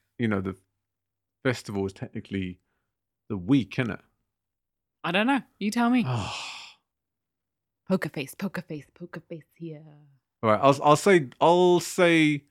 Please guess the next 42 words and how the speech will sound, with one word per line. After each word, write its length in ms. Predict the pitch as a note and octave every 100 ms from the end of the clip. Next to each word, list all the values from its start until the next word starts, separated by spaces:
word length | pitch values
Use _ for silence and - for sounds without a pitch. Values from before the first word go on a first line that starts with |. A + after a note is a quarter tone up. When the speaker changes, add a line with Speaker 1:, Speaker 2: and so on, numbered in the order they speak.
| _ -
Speaker 1:
just 200 | D3 B3+
to 40 | G#3+
change 260 | F#3 F3+
things 160 | F3+ C#3+
up, 120 | A#2
I'll 120 | A#2+
say 160 | C3 C3+
two 200 | - A#2+
days. 380 | G#2+ F2+ - - -
Speaker 2:
Okay. 300 | G#3 C4 D4+ -
Speaker 1:
Even 240 | C#3+ E3
though 180 | E3 D#3
I 120 | C#3 C3+
think 260 | - D3
in 80 | C#3
my 80 | B2+
head 180 | - A2+
it's 140 | -
gonna 160 | A#2+ A2
be 100 | G2+
four 200 | A#2+ G#2+
to 100 | -
five. 300 | A2 G2+ - _ _ _ _ _ -
Speaker 2:
Diwali 540 | F#3 G#3+ D4 A#3 D#3 -
honors 320 | E3 F3 E3
the 80 | E3+
Hindu 400 | D#3 G3+ G#3 A3+
goddess 420 | D#3+ C#3+ D#3 -
Lakshmi. 480 | G#3 - - C#3 - _ _ _ _ _ _ _ -
What 180 | A3+
is 140 | D#4+ A3+
Lakshmi 540 | D#3 - E3+ D#3 E3
the 100 | F3
goddess 400 | F#3 D3+ E3+ G3
of? 280 | A#3+ C4 - - _ _ _ _ _ -
Speaker 1:
Mm-hmm. 60 | E3
Speaker 2:
Wealth, 380 | F3+ C#3+ _ _ G2+
Speaker 1:
Mm-hmm. 180 | G#2 A2 -
Speaker 2:
wisdom, 480 | D#3 B2+ D3 F3 - _ -
war, 400 | D#3 D#3+ D3 F#3 - _ _ _ -
Wellington 440 | C4+ D#4 C4 A3+
boots. 400 | E3+ C#3+ - -